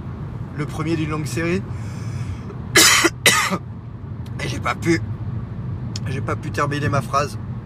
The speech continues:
sans tousser, c'est dommage.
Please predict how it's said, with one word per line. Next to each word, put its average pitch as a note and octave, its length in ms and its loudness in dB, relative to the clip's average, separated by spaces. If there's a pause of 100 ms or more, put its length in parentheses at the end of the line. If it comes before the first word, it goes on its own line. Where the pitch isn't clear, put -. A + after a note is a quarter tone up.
(920)
sans C#3+ 160 0
tousser, - 420 6 (280)
c'est C3+ 100 -4
dommage. C#3 400 0